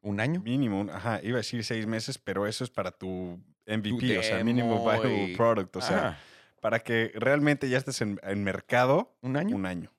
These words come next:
Speaker 1: Ok. ¿Y de ahí cuánto te va a tomar para poder amasar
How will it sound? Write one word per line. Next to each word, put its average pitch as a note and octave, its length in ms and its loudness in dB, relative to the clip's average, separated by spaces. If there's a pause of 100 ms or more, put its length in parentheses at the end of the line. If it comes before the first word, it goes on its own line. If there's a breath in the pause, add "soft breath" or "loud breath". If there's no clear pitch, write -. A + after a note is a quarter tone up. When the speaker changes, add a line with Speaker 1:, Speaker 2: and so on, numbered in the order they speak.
Speaker 1:
Ok. E2+ 200 -6 (580)
¿Y G#2+ 100 -4
de B2 100 4
ahí D#3 220 -2
cuánto G3+ 760 2
te A#2+ 60 -6
va B2 120 2
a - 20 0
tomar A2+ 420 0
para G#2 240 2
poder B2 300 -2
amasar B2 640 0